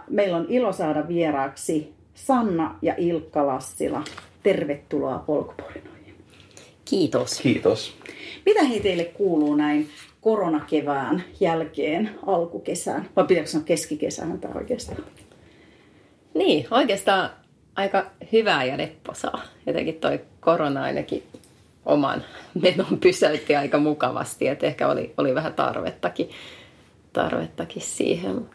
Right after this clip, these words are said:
Speaker 2: tota, on ollut paljon, paljon ollaan tehty ehkä vielä normaali enemmän yhdessä perheen kanssa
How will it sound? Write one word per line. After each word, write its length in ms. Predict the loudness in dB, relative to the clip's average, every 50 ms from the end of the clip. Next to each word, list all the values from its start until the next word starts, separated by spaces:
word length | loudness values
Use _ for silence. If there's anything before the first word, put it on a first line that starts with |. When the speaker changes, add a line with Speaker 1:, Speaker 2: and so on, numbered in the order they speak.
| -14 -12
Speaker 2:
tota, 360 | -10 -6 -2 0 0 0 -2 -4 -10 _ _ -2
on 160 | 0 0 0
ollut 300 | 0 0 -2 -2 -4 -8 -14 _ _ _ _ _ _ _
paljon, 480 | 0 0 0 2 2 0 0 -2 -4 -6 -10 -14 -20 _ _ _ _ -2
paljon 300 | 0 0 2 2 0 0
ollaan 240 | 0 0 -2 -2 0
tehty 480 | 0 -2 -2 -2 -2 -2 -2 -2 -2 -8 -20 _ _ _ -20 -20 -20 _ _ _ _ -10
ehkä 200 | -6 -2 0 2
vielä 160 | 2 2 2
normaali 420 | 0 0 0 -2 -2 -2 -2 -2 -2
enemmän 420 | -2 -2 -2 -2 -2 -2 -2 -2
yhdessä 480 | -2 -4 -4 -4 -4 -8 -8 -8 -10 -8 -4
perheen 400 | -4 -4 -4 -4 -4 -4 -4 -4
kanssa 260 | -2 -2 -4 -4 -6